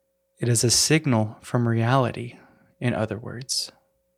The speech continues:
To ignore this signal is to ignore reality. And of course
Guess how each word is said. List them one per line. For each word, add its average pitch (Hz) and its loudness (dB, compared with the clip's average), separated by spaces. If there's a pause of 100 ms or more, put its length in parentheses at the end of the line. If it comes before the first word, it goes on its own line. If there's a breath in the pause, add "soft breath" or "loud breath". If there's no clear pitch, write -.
(1900)
To 131 4
ignore 135 4
this 160 0
signal 120 0 (440)
is 127 2
to - 2
ignore 131 2
reality. 135 0 (1600)
And 113 0
of 113 -2
course - 0